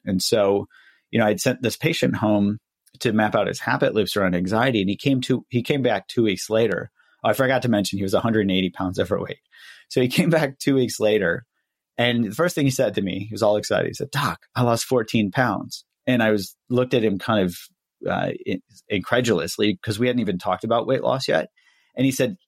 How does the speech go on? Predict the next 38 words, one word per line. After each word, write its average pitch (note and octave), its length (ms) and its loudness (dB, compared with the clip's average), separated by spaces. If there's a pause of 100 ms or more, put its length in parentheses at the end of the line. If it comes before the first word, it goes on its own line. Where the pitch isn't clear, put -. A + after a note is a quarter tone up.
(160)
"Yeah, A2 340 0
I - 20 2
was G2 160 -4
mapping B2+ 300 2
out A#2 120 2
these G2+ 140 -2
habit D#3 360 0
loops, F#2 200 -4
and F#2+ 120 -6
anxiety A2 360 2
was A2+ 140 0
triggering G2 300 -2
me G2 120 -4
to A2+ 120 -4
stress F#3+ 340 0
eat, G2+ 100 2
and G#2+ 80 0
I G#2 40 2
realized A2 380 0
it F#2+ 160 0
wasn't G#2 360 0
that F#2+ 220 0
helpful, - 340 -2
so - 120 -2
I G2+ 60 2
stopped G2 300 -2
doing G2+ 240 2
it." - 160 -12
<laughs> - 80 -20 (760)
And, C3 240 2 (400)
and C3 300 2 (100)
that's D#3+ 300 2
a E3 40 2
beautiful C#3+ 360 0
example A2+ 680 0
of F#2 120 -4
somebody A2 240 2
becoming G#2 500 0